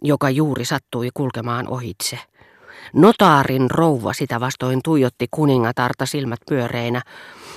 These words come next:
"Jos tietäisitte, kuinka rouva Blondet ärsyttää minua töllöttäessään noita ihmisiä tuolla tavalla",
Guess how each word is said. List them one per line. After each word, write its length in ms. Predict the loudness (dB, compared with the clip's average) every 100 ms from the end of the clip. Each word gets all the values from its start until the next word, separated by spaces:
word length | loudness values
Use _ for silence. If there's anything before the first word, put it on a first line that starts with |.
| -10 2
"Jos 300 | 6 6 6
tietäisitte, 560 | 2 2 0 0 -2 -2
kuinka 360 | 0 0 -2 0
rouva 320 | 0 2 0
Blondet 680 | 2 2 2 2 2 2 2
ärsyttää 560 | 0 -2 -8 -4 -2
minua 320 | 0 0 0 0
töllöttäessään 840 | -2 -2 -4 -6 -6 -4 -4 -2
noita 220 | -2 -2
ihmisiä 460 | -6 -4 -4 -4 -4
tuolla 240 | -4 -4 -6
tavalla", 380 | -4 -4 -4